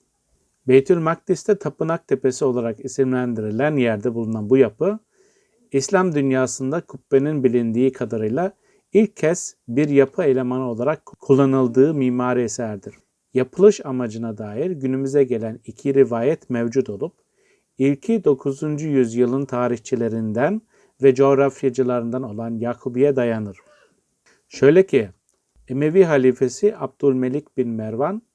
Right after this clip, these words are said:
Abdullah bin Zübeyir'in Mekke ve çevresine hükmettiği yıllarda haccın farizasının yerine getirilmemesinden ya da getirilmesinden kaynaklanan dini ayrışma ve oluşan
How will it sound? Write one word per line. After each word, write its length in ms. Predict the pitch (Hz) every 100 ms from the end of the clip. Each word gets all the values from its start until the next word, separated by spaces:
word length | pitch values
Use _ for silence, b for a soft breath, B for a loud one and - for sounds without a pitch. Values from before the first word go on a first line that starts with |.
| _ _ _ _
Abdullah 580 | 123 - 147 151 160 - -
bin 180 | 147
Zübeyir'in 760 | 120 123 123 131 120 123 202 220 _ _
Mekke 340 | 123 135 175 214
ve 120 | 156
çevresine 540 | - 135 131 127 175
hükmettiği 580 | 147 135 135 120 - 135
yıllarda 580 | 123 113 104 104 156 220 - _ _ _ _
haccın 400 | 131 - 233 202
farizasının 800 | - 139 135 143 139 - 147 170
yerine 400 | 139 135 143 139
getirilmemesinden 1200 | 135 135 143 139 139 135 131 139 127 120 202 - -
ya 160 | 156 139
da 200 | 113 - _ _ _
getirilmesinden 920 | 127 135 139 139 135 147 139 151 139
kaynaklanan 800 | 139 123 123 117 117 117 160 208 b b b -
dini 320 | 135 175 214
ayrışma 720 | - 131 131 131 196 220 170
ve 100 | 131 -
oluşan 540 | 143 143 143 175 185